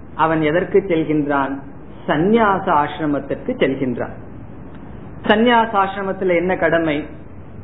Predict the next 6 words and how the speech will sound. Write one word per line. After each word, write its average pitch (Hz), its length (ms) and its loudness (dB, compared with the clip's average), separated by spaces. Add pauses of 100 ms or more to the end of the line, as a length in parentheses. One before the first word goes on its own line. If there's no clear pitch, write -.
(1160)
சாஸ்திர 175 680 2 (600)
சிரவண 156 560 0 (540)
மனன 147 460 2 (380)
நிதித்தியாசனம். 139 1040 0 (520)
சாஸ்திரத்தை 175 840 2
படித்து 170 520 2